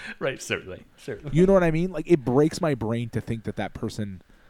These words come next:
Speaker 2: I know that that person exists. I know that there are lots of those people on
Speaker 1: Turns
Speaker 2: Earth.
Speaker 1: out a lot of those people exist, yeah.
Speaker 2: But, like, they are not the majority of human beings walking this earth by
Speaker 1: Right,
Speaker 2: any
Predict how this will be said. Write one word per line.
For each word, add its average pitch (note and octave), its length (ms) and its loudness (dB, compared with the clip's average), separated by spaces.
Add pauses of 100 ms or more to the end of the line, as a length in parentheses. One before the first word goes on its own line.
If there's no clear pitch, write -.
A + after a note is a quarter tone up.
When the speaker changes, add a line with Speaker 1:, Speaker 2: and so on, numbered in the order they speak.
(540)
Speaker 2:
I B2+ 160 2
know G#2+ 240 4
that F#3+ 160 0
that G3 180 -4
person A3 340 -4
exists. G#3+ 720 -6 (460)
I A#2 120 -2
know A#2 260 4
that C3 200 2
there D3+ 160 4
are D3+ 80 4
lots A#2 360 -4
of G#2 100 -8
those E2+ 200 -4
people F2+ 280 -4
on F2 120 -10
Speaker 1:
Turns C3+ 220 -4
Speaker 2:
Earth. A#2+ 80 2
Speaker 1:
out G2+ 60 2
a F#2+ 40 0
lot F#2+ 240 2
of F2 100 -8
those F#2+ 180 -2
people F2+ 280 -6
exist, E2+ 400 -10
yeah. F2+ 320 -4
Speaker 2:
But, D#3+ 160 4
like, D3+ 340 -2 (1040)
they C#3+ 200 6
are C3 120 4
not A#2+ 280 -2
the C3 60 4
majority A#2 720 2
of G#2+ 100 0
human A#2+ 300 -6
beings A2+ 360 -8
walking G2+ 400 0
this F#2 220 -4
earth - 360 -8 (840)
by A2+ 140 2
Speaker 1:
Right, - 140 -2
Speaker 2:
any B2+ 140 -2